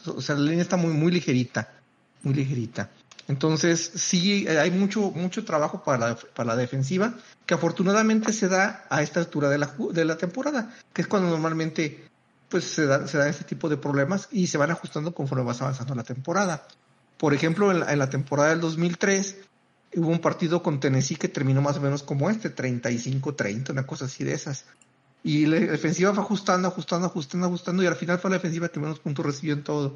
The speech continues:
en toda la, en toda la, eh, la temporada. Y jugando contra buenos equipos. Entonces, pues es un buen, es un buen inicio, pero sí hace falta ajustar algunas cosas, eh, reforzar esa línea de linebackers, quizás, eh, Duggar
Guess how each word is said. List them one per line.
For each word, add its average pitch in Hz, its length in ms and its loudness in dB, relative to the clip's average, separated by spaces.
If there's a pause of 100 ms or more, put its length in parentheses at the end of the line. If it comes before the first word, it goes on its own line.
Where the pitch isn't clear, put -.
en 131 100 -2
toda 135 180 0
la, 135 100 4 (120)
en 110 120 -6
toda 131 180 -2
la, 107 220 -2
eh, 98 340 -12
la 90 100 -10
temporada. 107 600 -6 (580)
Y 160 80 -4
jugando 135 300 2
contra 147 220 0
buenos 107 300 -4
equipos. 131 420 -6
Entonces, 202 420 -2 (520)
pues 202 140 0
es 240 140 0
un 262 80 2
buen, 254 240 4
es 220 160 0
un 208 80 6
buen 220 160 4
inicio, 220 480 2
pero 143 200 2
sí 160 180 -2
hace 165 160 -2
falta 165 260 -4
ajustar 143 340 -2
algunas 147 320 -4
cosas, 143 500 -4 (560)
eh, 123 300 -2
reforzar 143 420 0
esa 147 120 -2
línea 147 160 2
de 135 80 4
linebackers, 139 800 2 (520)
quizás, 175 400 -2 (180)
eh, 139 140 2
Duggar 151 480 4